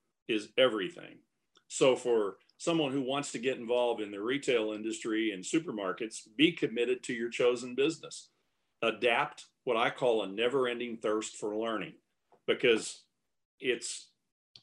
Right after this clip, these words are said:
it's so critically important. And then I would say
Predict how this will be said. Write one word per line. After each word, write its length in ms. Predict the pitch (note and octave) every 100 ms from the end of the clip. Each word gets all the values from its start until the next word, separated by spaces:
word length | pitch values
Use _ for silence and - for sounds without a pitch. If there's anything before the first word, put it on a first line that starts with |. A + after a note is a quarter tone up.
| _
it's 220 | B2+ -
so 420 | - - E3+ D3
critically 480 | A2 B2 G2+ F#2 G2
important. 460 | F2 E2+ F2 - - _ _ _ -
And 140 | C#3+
then 160 | F#3+ F#3
I 120 | F3+
would 140 | D3+
say 360 | - C3+ B2